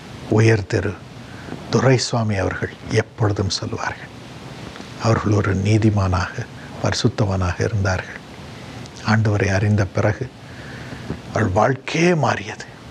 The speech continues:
அவர்களை நான் பார்த்த நாட்களிலெல்லாம் பொறுமையின் வடிவமாக அவர்கள் இருப்பதை நான் பார்த்திருக்கிறேன். Full of patience. அவ்வளோ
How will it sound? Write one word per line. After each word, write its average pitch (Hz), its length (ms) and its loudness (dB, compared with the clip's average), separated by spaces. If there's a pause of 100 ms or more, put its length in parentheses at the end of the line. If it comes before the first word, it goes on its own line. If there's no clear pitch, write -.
(640)
அவர்களை 110 380 4
நான் 95 260 0
பார்த்த 110 340 4
நாட்களிலெல்லாம் 98 840 2 (500)
பொறுமையின் 143 580 6
வடிவமாக 120 640 6
அவர்கள் 107 260 2
இருப்பதை 98 400 2
நான் 90 220 2 (100)
பார்த்திருக்கிறேன். - 600 -6 (1300)
Full 170 360 4
of - 100 2 (100)
patience. - 760 -2 (640)
அவ்வளோ 180 760 6